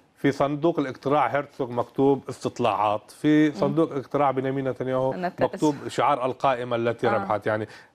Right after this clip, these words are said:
Speaker 1: هرتسوغ ربح في الاستطلاعات ونتنياهو رب-، ربح رئاسة الحكومة.
Speaker 2: طيب، الصورة الأخيرة، آه، التي سنختم معها، ثاني يوم بعد الانتخابات، بعد إعلان الفشل المعسكر الصهيوني،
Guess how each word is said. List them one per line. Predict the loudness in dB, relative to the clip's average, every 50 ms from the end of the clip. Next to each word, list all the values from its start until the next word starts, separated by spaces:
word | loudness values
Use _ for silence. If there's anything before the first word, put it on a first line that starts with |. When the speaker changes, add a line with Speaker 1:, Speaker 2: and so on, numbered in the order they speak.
| _ -20 _ -8 -2
Speaker 1:
هرتسوغ | -2 -2 -2 -2 -4 -6 -2 0
ربح | 0 0 -2 -4 -6 -8
في | -6 -4 -4
الاستطلاعات | -4 -4 -4 -8 -8 -8 -6 -2 0 2 2 4 2 2 0 -2
ونتنياهو | -4 -4 -4 -4 -4 -4 -2 0 0 2 2
رب-، | 2 0 0 -2
ربح | -2 -2 -2 -2 -4 -4 -4
رئاسة | -4 -4 -2 -4 -4 -6 -8 -10
الحكومة. | -12 -14 -12 -8 -4 -2
Speaker 2:
طيب، | -2 0 0
الصورة | -2 -2 -2 0 0 2 2
الأخيرة، | 2 0 0 -2 -4 0 2 2
آه، | 2 4 2 2 2 2 2 2 2 2 2 2
التي | 0 0 -2 -4
سنختم | -8 -8 -8 -8 -6 -6 -6 -4
معها، | -4 -4 -4 -4 -2 -4 -4 -4 -6 -14 -18 _ _ _ _ -14 -14 -8 -2 2
ثاني | 2 4 4 4 2 2
يوم | 2 2 0 0 0
بعد | 0 0 0 -2 -4
الانتخابات، | -4 -4 -4 0 0 2 2 2 2 0 0 0 -2 -2 -4 -6 -8 -10 -6 -4 -2 0 0 2 2 2 0 0 -2
بعد | -2 0 0 0 0 0
إعلان | 0 0 0 0 0 -2 -2 -2 -4
الفشل | -4 -4 -4 -6 -6 -6 -4 -4 -2 -2 -2 -4 -4 -6 -6 -8 -10 -12 -14 -8 -4 -4 -4 -2 -2 -2 -2 -2 -4 -6 -8 -8
المعسكر | -10 -8 -4 -2 -2 -2 -2 -2 -4
الصهيوني، | -4 -4 -6 -10 -8 -6 -6 -6 -6 -6 -6 -6 -8